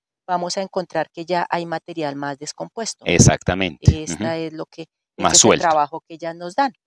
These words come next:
Speaker 1: Esto es lo que resulta
Speaker 2: Ujú.
Speaker 1: de el proceso de descomposición por parte de las lombrices.
Speaker 2: Cuando ya este proceso ha terminado, ¿en qué lo utilizas aquí en tu granja?
Speaker 1: Yo lo utilizo en la huerta, lo utilizo en los frutales,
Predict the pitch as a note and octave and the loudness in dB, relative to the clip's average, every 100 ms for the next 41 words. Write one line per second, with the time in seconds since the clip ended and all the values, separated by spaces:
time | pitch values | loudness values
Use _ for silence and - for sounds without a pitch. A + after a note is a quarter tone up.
0 | _ _ F3 F#3+ - F#3+ F#3 - F3+ - | _ _ -4 -4 -4 -8 -8 -8 -12 -12
1 | - D#3 - F#3+ _ - - F2+ D#3+ F3 | -10 -12 -14 -20 _ -20 -20 -18 -8 -2
2 | F#3 B3 _ _ _ _ - E3 D#3 D3+ | -2 -4 _ _ _ _ -12 -10 -8 -6
3 | D3+ - D#3+ - D3+ D3 C#3+ - B2+ C#3+ | -6 -6 -4 -6 -8 -16 -14 -12 -10 -8
4 | C#3 C3+ - D3+ C#3 D3+ D3 C#3 B2 A#2 | -8 -10 -10 -12 -12 -12 -10 -10 -12 -14
5 | A#2+ - - - A2+ G2 F#2+ F#2 F#2+ - | -10 -10 -10 -4 2 2 2 2 4 4
6 | - A2+ G2 F2+ G#2+ - A#2 G#2 F#2 F#2 | 4 4 4 2 2 4 2 2 2 2
7 | G#2 A#2 - G2 - G2+ A2 A2 F#2 F2 | 2 0 -4 -8 0 0 0 -2 -2 0
8 | A2 G#2+ F#2+ F#2 F2 G2+ A2+ F#2 - - | 2 0 -2 -4 -4 0 2 2 -4 -16
9 | - _ _ A3 G#3 G#3 A3+ G3 - G3 | -18 _ _ 2 2 2 0 0 0 2
10 | G3 F#3 G3+ A3 - G#3+ G3 G3+ F#3 F#3 | 4 4 4 0 -2 -4 -2 -2 -8 -14
11 | E3+ - E3+ F3 - E3 - F#3 G3+ G3+ | -16 -16 -14 -14 -12 -16 -4 2 2 2
12 | G3 G3 F#3+ | 0 -2 -4